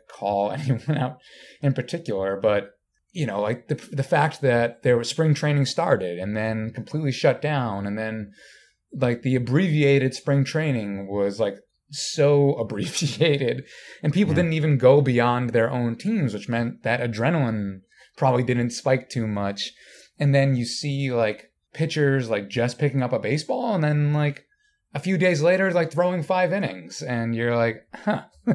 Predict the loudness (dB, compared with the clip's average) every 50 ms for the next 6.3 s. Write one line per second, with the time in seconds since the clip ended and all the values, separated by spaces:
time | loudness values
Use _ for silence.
0 | 0 0 0 -2 0 -4 -10 -10 -10 -10 -10 -10 -6 0 0 2 2 4 4 4
1 | 4 4 2 0 0 0 2 6 6 6 6 6 4 2 4 4 6 4 2 0
2 | 0 0 0 0 2 2 2 2 2 0 -6 -4 -2 0 0 2 2 0 0 0
3 | 0 -2 -2 -4 -6 -12 -10 -8 -6 -4 -4 -4 -4 -4 -6 -2 0 0 0 0
4 | 0 -2 -4 -4 0 0 0 0 2 0 -2 -4 -4 -4 -4 -4 -2 -2 -2 -4
5 | -4 -8 -8 -8 -12 -4 0 0 0 2 0 -4 -6 -6 -8 _ -10 -8 -6 -2
6 | -2 -2 -2 -2 -4